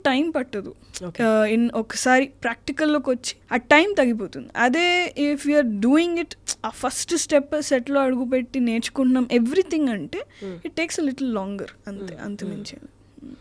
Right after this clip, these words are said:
Speaker 2: So ఇక్కడ, uh, ఇండస్ట్రీలో మెయిల్ డైరెక్టర్‌కి only ఒకటే టాస్క్ ఉంటది.
Speaker 1: Mm.
Speaker 2: సినిమా వచ్చింది, ఆ సినిమా హిట్ అయిందా,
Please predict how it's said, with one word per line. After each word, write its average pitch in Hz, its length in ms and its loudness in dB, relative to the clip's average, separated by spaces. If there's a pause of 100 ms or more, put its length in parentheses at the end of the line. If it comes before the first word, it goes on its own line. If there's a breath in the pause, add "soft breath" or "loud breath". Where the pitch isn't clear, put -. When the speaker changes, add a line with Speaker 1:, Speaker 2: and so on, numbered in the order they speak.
(160)
Speaker 2:
So - 120 -12 (160)
ఇక్కడ, 247 260 4 (340)
uh, 196 240 0
ఇండస్ట్రీలో 226 720 0 (100)
మెయిల్ 226 320 4
డైరెక్టర్‌కి 208 580 0
only 220 260 2
ఒకటే 214 300 0
టాస్క్ 151 360 -6
ఉంటది. 139 240 -12 (120)
Speaker 1:
Mm. 220 140 -2 (160)
Speaker 2:
సినిమా 220 340 2
వచ్చింది, 214 480 0 (440 soft breath)
ఆ 190 40 -6
సినిమా 202 260 0
హిట్ 196 240 0
అయిందా, 214 300 2